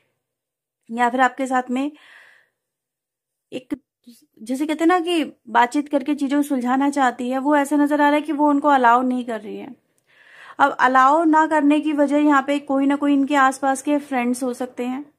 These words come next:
ऐसा मुझे यहाँ पे नजर आ रहा है, या इनकी फैमिली का कोई पर्सन हो सकता है जो इनको ये बोल रहा है या ये बोल रही है कि इनको अपनी फीलिंग्स आपको एक्सप्रेस नहीं करनी चाहिए basically।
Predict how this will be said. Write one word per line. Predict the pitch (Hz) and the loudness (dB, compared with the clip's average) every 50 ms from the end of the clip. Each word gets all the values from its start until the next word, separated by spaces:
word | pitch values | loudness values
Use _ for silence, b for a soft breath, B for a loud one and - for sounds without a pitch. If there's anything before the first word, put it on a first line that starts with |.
| _ _ _ _ _ | _ _ _ _ _
ऐसा | - 220 233 - 262 | -12 -12 -6 -4 -2
मुझे | 254 254 254 254 262 | -2 -2 -2 -2 -2
यहाँ | 262 262 240 233 | 0 0 -2 -2
पे | 269 254 | -2 -4
नजर | 247 247 233 254 247 247 | -4 -4 -4 -4 -2 -2
आ | 240 233 | -2 -2
रहा | 233 240 | -4 -8
है, | 254 294 285 b b b b b b b b - | -10 -12 -16 b b b b b b b b -6
या | 269 | -2
इनकी | 262 262 254 311 | -2 -2 -2 -2
फैमिली | 302 320 294 262 240 247 254 | 0 0 0 0 0 0 -2
का | 269 262 | -2 -2
कोई | 269 285 285 | -2 -2 -2
पर्सन | 277 254 233 233 - 240 233 226 | -2 -4 -4 -4 -6 -8 -8 -8
हो | 220 202 | -10 -10
सकता | 202 - 202 202 _ - 214 | -12 -14 -16 -16 _ -16 -14
है | - - - _ _ _ _ _ _ _ _ _ _ _ _ _ _ _ _ _ _ _ _ _ - | -14 -16 -18 _ _ _ _ _ _ _ _ _ _ _ _ _ _ _ _ _ _ _ _ _ -14
जो | 226 220 285 320 349 | -4 0 2 2 6
इनको | 339 330 320 349 349 | 4 4 4 4 0
ये | 311 269 277 294 320 339 349 349 330 - - _ _ - - 220 196 | 0 2 2 2 2 0 -2 -2 -4 -8 -12 _ _ -20 -20 -12 -4
बोल | 240 240 262 294 302 285 | -2 0 2 2 2 2
रहा | 302 302 285 302 302 | 2 2 2 2 2
है | 302 294 302 294 | 2 2 0 0
या | 269 285 285 | 0 0 -2
ये | 277 247 262 269 277 | -2 -2 -2 -4 -4
बोल | 247 220 220 240 247 254 247 | -6 -6 -4 -4 -4 -2 -2
रही | 240 254 240 240 269 277 262 | -4 -6 -4 -4 -4 -4 -4
है | 254 240 233 285 _ _ _ _ _ _ _ _ _ _ _ _ _ _ _ _ _ _ _ _ _ _ _ _ _ | -6 -8 -10 -10 _ _ _ _ _ _ _ _ _ _ _ _ _ _ _ _ _ _ _ _ _ _ _ _ _
कि | - 302 320 339 349 349 330 - - _ _ _ _ _ _ _ _ _ _ _ _ _ _ _ _ _ _ _ _ _ _ _ _ _ _ | -2 0 2 2 0 0 -2 -4 -8 _ _ _ _ _ _ _ _ _ _ _ _ _ _ _ _ _ _ _ _ _ _ _ _ _ _
इनको | 277 285 311 302 370 | 2 2 4 4 4
अपनी | 370 339 330 320 339 | 2 4 4 2 4
फीलिंग्स | 320 330 320 302 302 320 302 294 | 4 0 0 2 2 2 2 2
आपको | 311 285 277 285 302 | 2 0 0 2 0
एक्सप्रेस | 294 285 285 - _ 277 269 277 277 - | 0 0 -2 -6 _ -2 -2 -2 -2 -6
नहीं | 254 233 226 233 247 233 | -8 -6 -6 -8 -8 -8
करनी | 240 220 208 214 214 | -8 -8 -10 -10 -14
चाहिए | 202 - 214 220 233 | -12 -14 -12 -12 -8
basically। | 220 240 233 226 - 240 240 208 185 | -8 -8 -8 -6 -10 -10 -10 -10 -12